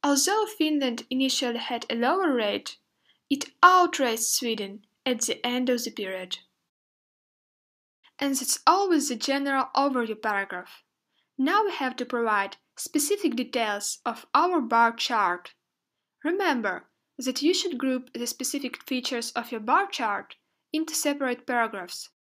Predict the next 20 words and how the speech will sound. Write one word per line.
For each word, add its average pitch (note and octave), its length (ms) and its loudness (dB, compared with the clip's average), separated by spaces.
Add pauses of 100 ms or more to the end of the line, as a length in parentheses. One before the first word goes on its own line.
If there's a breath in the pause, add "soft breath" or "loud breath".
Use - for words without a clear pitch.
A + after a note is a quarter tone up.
(960)
This C#4+ 320 -2
way, D#4 400 -2 (320)
your B3+ 220 2
writing C4+ 560 0 (200)
will C#4+ 140 0
be D#4+ 80 2
coherent, A#3 680 -6 (400)
and C4+ 160 4
you C4+ 100 4
won't F#4+ 340 -2
lose D4+ 220 0
points C#4+ 640 -4 (240)
for B3+ 120 -2
the A#3 140 -2
marking D#4 380 0
criterion G#3 720 -6 (320)
called D4 360 0 (220)
coherence D#4+ 760 -2
and A#3 340 -4
cohesion. G#3 680 -8